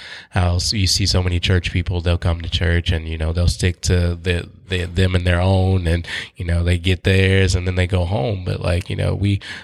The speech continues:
we, we weren't created to do life alone. So being able to, uh, find my people, you know, who are the people that I connect with? And, um, so, I mean, I'm gonna be honest, Pastor Dossie really encouraged me. Like, he was,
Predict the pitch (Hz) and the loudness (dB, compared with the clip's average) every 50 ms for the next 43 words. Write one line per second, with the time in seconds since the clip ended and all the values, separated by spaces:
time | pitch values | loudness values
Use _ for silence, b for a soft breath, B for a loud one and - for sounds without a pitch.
0 | B B B 107 101 98 98 98 101 - - 107 104 101 - 117 135 - - - | B B B -2 0 2 2 2 0 -2 -2 -2 -2 0 -2 -4 -6 -6 -6 -4
1 | - - 101 110 135 151 123 101 - - - - 107 107 101 90 87 - - 90 | -2 0 0 2 2 0 0 -2 -2 -4 -2 -2 0 2 2 2 2 0 -2 -2
2 | 92 101 113 113 101 - - 95 87 95 101 107 107 98 98 98 104 98 92 - | -2 -2 -2 -2 -2 -2 -2 0 0 0 0 0 2 0 2 2 2 0 0 0
3 | - - 95 92 90 90 92 - 92 87 85 85 - - - 92 90 95 113 120 | 0 0 2 2 2 2 0 0 0 0 0 0 -2 0 0 2 2 2 2 2
4 | 110 98 98 - - 90 90 87 - 90 90 90 - B B B B B B 101 | 2 2 2 2 2 0 -2 -2 -2 -2 -4 -4 -6 B B B B B B -2
5 | 90 80 82 110 113 123 117 120 113 107 104 - 107 101 98 98 98 - - 92 | -2 0 2 2 2 2 2 0 0 0 0 0 0 0 0 0 0 0 -2 -2
6 | 90 85 85 - - 92 85 87 90 - - - 90 87 85 87 85 82 92 87 | 0 -2 -2 -2 -2 0 0 0 0 0 -2 -4 -2 0 0 -2 -2 -4 -4 -4
7 | 85 82 85 85 87 - B B B B B B B B B - - 98 - - | -4 -4 -4 -8 -10 -14 B B B B B B B B B -6 -6 -6 -6 -6
8 | - 92 90 87 85 85 98 123 113 101 101 104 104 95 - 107 117 120 - - | -6 -6 -4 -2 -2 -2 -2 0 2 2 2 2 2 2 2 2 2 2 0 0
9 | 113 98 98 104 - - 107 95 90 87 85 - 92 98 101 101 95 90 87 85 | 0 0 2 2 2 2 0 0 0 0 -2 -2 0 0 2 2 2 0 -2 -2
10 | 95 101 110 107 101 - - 95 110 110 98 87 85 85 - - 104 104 104 95 | -2 0 0 0 -2 -2 -4 -4 -4 -4 -4 -4 -4 -6 -6 -6 -4 -4 -2 -2
11 | 90 - - | -2 -2 -4